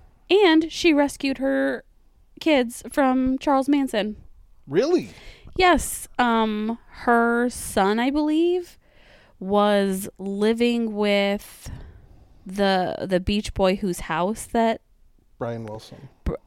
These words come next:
Speaker 1: I think it was Brian Wilson, yeah.
Speaker 2: Yeah.
Speaker 1: Was friends with him and was living at the house and becoming influenced by Charles Manson.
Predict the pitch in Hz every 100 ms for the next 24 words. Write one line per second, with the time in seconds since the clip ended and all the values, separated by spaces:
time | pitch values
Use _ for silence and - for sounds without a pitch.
0 | _ 202 220 185 190 160 160 160 180 170
1 | 165 147 - 113 - - - _ _ _
2 | _ 190 196 - 240 240 254 220 202 180
3 | 175 170 175 - 180 180 185 190 202 196
4 | 190 190 196 185 - 175 165 - 175 170
5 | 170 175 185 180 165 160 - - 160 -
6 | 170 165 - 240 269 - 202 180